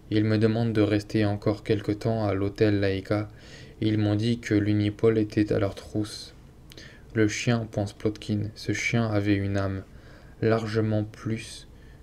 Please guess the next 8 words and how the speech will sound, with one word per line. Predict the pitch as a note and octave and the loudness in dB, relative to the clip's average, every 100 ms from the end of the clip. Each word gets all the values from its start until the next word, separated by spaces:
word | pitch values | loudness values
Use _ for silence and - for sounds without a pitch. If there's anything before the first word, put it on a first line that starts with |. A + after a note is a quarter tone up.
| - | -12
que | - | -6
son | G#2 - G#2+ G2+ | -6 -4 -2 0
homo | G#2 G#2+ G#2 | 2 2 0
sapiens | - G2+ - A2 G#2+ G#2+ - - | -2 -4 -2 -2 0 -2 -6 -4
de | G2+ | -2
maître. | G2 F#2+ F#2 - G#1 - - - - - - - - - - - - - - - - - - - - - - - - - - - - - - - - - - - - - - - - - - - | -2 -2 -4 -8 -10 -14 -20 -20 -20 -20 -20 -20 -20 -20 -20 -20 -20 -20 -20 -20 -20 -20 -20 -20 -20 -20 -20 -20 -20 -16 -16 -16 -14 -14 -14 -16 -18 -18 -12 -12 -14 -18 -20 -20 -18 -18 -14 -2
Nexus | B2+ C3+ - C#3 - | 0 0 0 -2 -2
Road. | - A2 G#2+ F#2 | 2 4 4 0